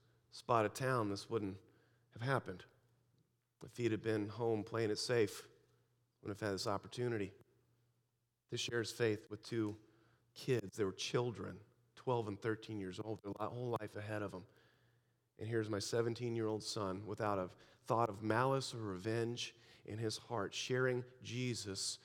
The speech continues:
with two kids that stole his van. And he th-, he thought to himself, "Children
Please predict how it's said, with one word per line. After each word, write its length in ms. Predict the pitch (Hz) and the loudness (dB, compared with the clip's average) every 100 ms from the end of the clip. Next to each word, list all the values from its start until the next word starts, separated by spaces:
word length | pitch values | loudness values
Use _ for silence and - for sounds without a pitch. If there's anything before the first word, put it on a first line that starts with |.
| - - | -20 -12
with 260 | 104 104 - | -4 -4 -6
two 380 | - 127 123 123 - | -6 -2 0 -2 -8
kids 380 | - 113 87 | -2 -2 -2
that 100 | - | -6
stole 400 | - - - - | -8 -8 -10 -10
his 160 | 98 - | -10 -10
van. 140 | - - - _ _ _ _ _ _ _ _ _ _ _ _ _ _ _ _ _ _ _ _ _ _ _ _ _ _ _ _ _ _ - | -12 -12 -16 _ _ _ _ _ _ _ _ _ _ _ _ _ _ _ _ _ _ _ _ _ _ _ _ _ _ _ _ _ _ -4
And 140 | 110 | 0
he 80 | 117 | 0
th-, 220 | 113 - | -4 -6
he 100 | 123 | -4
thought 300 | 117 120 113 | 0 2 0
to 80 | - | -2
himself, 640 | 117 113 113 107 104 - - _ _ _ _ _ _ _ _ _ _ _ _ _ _ _ _ _ _ _ _ _ _ _ _ | -2 0 2 2 2 -4 -20 _ _ _ _ _ _ _ _ _ _ _ _ _ _ _ _ _ _ _ _ _ _ _ _
"Children 560 | - 151 147 127 110 | 4 6 8 6 4